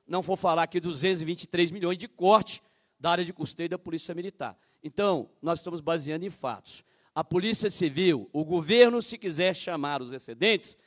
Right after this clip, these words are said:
ela não precisa de vacância de cargos dentro da estrutura da Polícia Civil. Até porque,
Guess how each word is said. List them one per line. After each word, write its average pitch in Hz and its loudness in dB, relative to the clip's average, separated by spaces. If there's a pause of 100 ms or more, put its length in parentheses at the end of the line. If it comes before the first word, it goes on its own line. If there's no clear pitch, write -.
(300)
ela 190 2
não 226 4
precisa 196 -2
de 156 -6
vacância 196 0
de 185 -12
cargos 175 -2 (500)
dentro 202 4
da 208 6
estrutura 185 0
da 180 2
Polícia 185 -6
Civil. 139 -4
Até 220 -2
porque, 170 -4